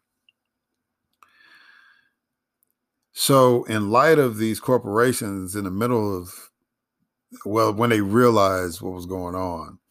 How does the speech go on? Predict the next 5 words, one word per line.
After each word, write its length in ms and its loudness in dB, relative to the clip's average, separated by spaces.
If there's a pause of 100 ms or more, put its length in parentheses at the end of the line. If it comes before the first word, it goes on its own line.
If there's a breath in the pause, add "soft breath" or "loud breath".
(1300)
um, 560 -10 (720)
they 240 -2
took 300 -2
a 80 -2
position 800 -6